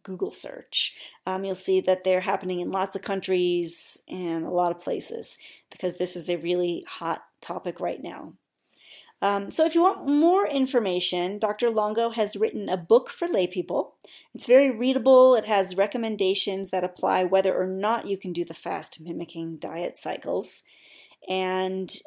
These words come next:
um, it, it has a whole lot of wonderful, very practical advice no matter what your goals are.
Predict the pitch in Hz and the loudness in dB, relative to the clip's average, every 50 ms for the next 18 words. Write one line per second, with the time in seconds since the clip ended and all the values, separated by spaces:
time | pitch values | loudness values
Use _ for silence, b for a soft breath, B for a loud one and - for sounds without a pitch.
0 | - - 185 190 185 180 180 180 180 180 175 180 180 - b b b b b b | -14 -12 -8 -6 -6 -4 -4 -4 -6 -6 -8 -10 -12 -16 b b b b b b
1 | b - 208 202 190 - - _ _ _ _ _ _ _ _ _ - - - 220 | b 0 2 2 2 0 -4 _ _ _ _ _ _ _ _ _ -6 -2 0 0
2 | 214 214 233 226 220 214 208 - 285 294 311 330 285 262 233 208 196 185 185 185 | 2 2 2 4 4 4 2 2 2 2 4 4 4 6 8 6 6 6 2 -10
3 | 180 175 202 220 233 226 247 240 - 226 208 196 190 185 196 208 208 202 196 196 | -4 0 0 2 4 2 2 2 2 2 2 2 2 2 2 2 2 2 0 -2
4 | - - - - 190 190 190 - 196 185 - 190 180 175 180 - - 175 165 - | -6 -8 0 2 2 2 0 -2 -8 -4 2 4 4 4 4 2 0 -2 -4 -4
5 | - 180 165 170 175 175 - - - - 185 185 180 175 165 160 165 156 165 160 | -2 0 0 2 2 2 2 2 2 0 -2 -4 -6 -4 -4 -4 -2 -2 -2 -2
6 | 160 160 156 - 190 - - _ _ - 175 175 165 170 - 175 170 170 175 180 | -2 -2 -2 -2 -4 -4 -4 _ _ -12 -10 -10 -8 -6 -2 -2 0 0 0 -2
7 | - - - - - - - - | -2 -4 -6 -8 -8 -10 -14 -16